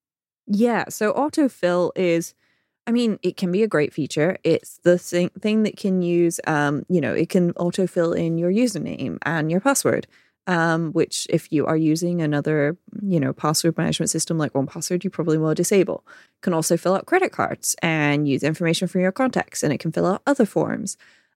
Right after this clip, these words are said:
Um, I personally have <laughs> every single one of these unchecked because I just use one password to fill out all of these. But if you are using them, then I definitely recommend going and checking the autofill settings and then clicking on the little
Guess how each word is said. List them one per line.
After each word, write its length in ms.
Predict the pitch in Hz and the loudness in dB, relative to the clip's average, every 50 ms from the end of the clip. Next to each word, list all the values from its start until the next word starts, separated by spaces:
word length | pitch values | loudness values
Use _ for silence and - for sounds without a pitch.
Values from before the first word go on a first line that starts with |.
| _ - | _ -4
Um, 340 | 196 190 190 190 196 190 - _ - | 0 0 2 0 0 -2 -6 _ -2
I 120 | 214 240 | -2 0
personally 400 | - 254 254 - - 226 202 180 | 2 0 0 0 2 0 0 0
have 200 | 175 160 160 180 | 0 -2 2 2
<laughs> 0 | |
every 180 | 175 - 185 185 | 2 2 2 0
single 280 | - 185 175 160 151 | 0 0 0 0 2
one 120 | 156 160 160 | 2 2 0
of 80 | 156 | 0
these 200 | - 151 143 - | -2 -4 -4 -2
unchecked 580 | - 160 165 160 175 165 - - - - - - - - - _ _ _ | 0 0 0 2 2 2 0 0 -4 -12 -16 -16 -16 -20 -20 _ _ _
because 300 | - 185 180 170 156 - | -4 -2 0 0 -2 0
I 140 | - 180 175 | 0 0 0
just 180 | 190 190 - - | 0 0 0 0
use 160 | 185 180 - | -2 -2 0
one 160 | 180 170 170 | 0 -2 -2
password 460 | - 185 180 196 - - 226 233 214 | 0 0 -2 0 2 2 2 2 2
to 100 | - 185 | 0 -4
fill 220 | - - 170 170 165 | -4 -2 -2 0 2
out 160 | 165 160 - - - | 2 0 0 -2 -2
all 260 | - 170 170 165 156 | 0 2 2 2 0
of 120 | 151 - | -2 -2
these. 400 | - - 113 95 - - - - - _ _ _ _ _ _ | -4 -4 -4 -4 -4 -6 -10 -14 -18 _ _ _ _ _ _
But 320 | 185 180 208 202 180 - - | -2 0 0 0 0 -2 -4
if 160 | 170 165 - | -4 -4 -2
you 100 | 185 - | -4 -2
are 140 | 208 233 240 | 0 0 2
using 360 | 214 160 165 - 147 143 147 | 2 0 0 -2 -4 -4 -2
them, 260 | 139 135 131 131 127 | -2 -2 -2 -2 0
then 140 | - 147 143 | 0 0 0
I 80 | 143 | 0
definitely 360 | 147 - 180 190 - - - 170 | 0 0 -2 -2 -2 -2 0 0
recommend 360 | 160 - 180 170 165 160 156 | 0 0 0 0 0 0 2
going 220 | 156 151 147 143 | 2 0 2 0
and 100 | 139 156 | -2 -2
checking 280 | - 175 170 - 175 165 | -2 -2 0 0 0 0
the 60 | 160 | 0
autofill 380 | 175 165 - 190 - - 202 - | 0 0 0 -2 0 0 -2 -2
settings 460 | - 208 - - 240 233 226 214 - | -2 -4 -2 0 0 2 2 0 0
and 160 | - 175 170 | 0 0 0
then 80 | 160 160 | 0 0
clicking 320 | - 180 - 208 196 185 | -2 -2 0 0 0 0
on 140 | - 175 165 | 0 -2 0
the 80 | 160 | 2
little 180 | 160 160 160 | 2 2 0